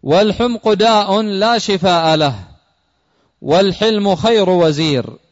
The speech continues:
والدين أزين الأمور، والسماجة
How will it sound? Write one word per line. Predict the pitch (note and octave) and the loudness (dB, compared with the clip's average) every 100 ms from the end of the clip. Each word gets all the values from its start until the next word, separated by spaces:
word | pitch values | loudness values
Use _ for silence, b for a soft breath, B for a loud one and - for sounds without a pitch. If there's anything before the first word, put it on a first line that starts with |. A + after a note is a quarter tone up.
| _ | _
والدين | C#3 D3 F3 C#3 E3 G#3 F#3 F#3+ G#3+ G3+ | -4 -2 -2 -2 -2 0 0 0 -2 -4
أزين | F3+ F#3+ D#3+ E3 E3+ | -2 -2 0 -2 0
الأمور، | E3 D#3 D#3 D#3 F3 F3 D3+ A2 - _ _ _ _ _ _ _ _ | -2 -2 -2 -2 0 0 0 -4 -12 _ _ _ _ _ _ _ _
والسماجة | - D#3 - - E3 E3 F3+ E3+ E3+ E3 F#3+ G#3 | -4 -4 -2 -4 -2 0 0 0 -2 0 -2 -2